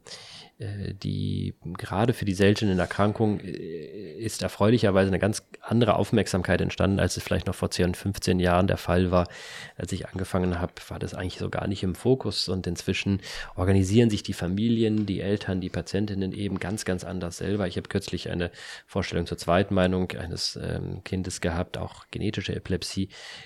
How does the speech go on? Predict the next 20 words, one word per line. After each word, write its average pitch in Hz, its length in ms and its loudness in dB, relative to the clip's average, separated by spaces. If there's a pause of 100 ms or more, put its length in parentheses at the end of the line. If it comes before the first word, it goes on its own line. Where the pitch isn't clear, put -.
(180)
ähm, 85 960 -6
Diagnose 101 520 2
gerade 92 260 4
erst 87 200 -2
gestellt, 92 360 -2
aber 98 140 -2
sie 95 140 -2
waren 101 240 4
schon 113 260 4
in 95 120 4
allen 101 260 4
möglichen 98 360 0
Webinaren 95 720 2
und 92 200 -2
Instagram 98 800 -2
und, 95 320 -6
äh, 92 240 -6
WhatsApp-Gruppen 101 760 -4
aktiv 104 520 -4
und 90 200 -6